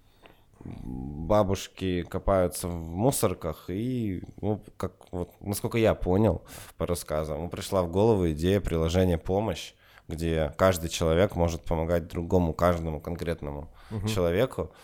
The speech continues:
Speaker 1: пенсионного возраста – э, донатами, и, э, бабушкам и дедушкам будут покупаться продукты, курьеры эти продукты будут доставлять.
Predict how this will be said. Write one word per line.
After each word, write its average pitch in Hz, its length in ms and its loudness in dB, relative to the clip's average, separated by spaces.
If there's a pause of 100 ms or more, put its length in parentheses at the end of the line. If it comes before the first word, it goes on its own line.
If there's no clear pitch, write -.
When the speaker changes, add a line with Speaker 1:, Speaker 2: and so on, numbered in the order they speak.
(120)
Speaker 1:
пенсионного 90 580 4
возраста – 95 680 0 (520)
э, 69 500 -2
донатами, 87 800 0
и, 80 680 -2 (340)
э, 58 460 -8
бабушкам 65 1200 -2
и 80 40 0
дедушкам 90 400 -2
будут 90 200 -2
покупаться 78 560 -6 (400)
продукты, 101 600 -6 (920)
курьеры 101 360 2
эти 95 100 -4
продукты 95 420 -6
будут 87 280 -6
доставлять. 90 640 -6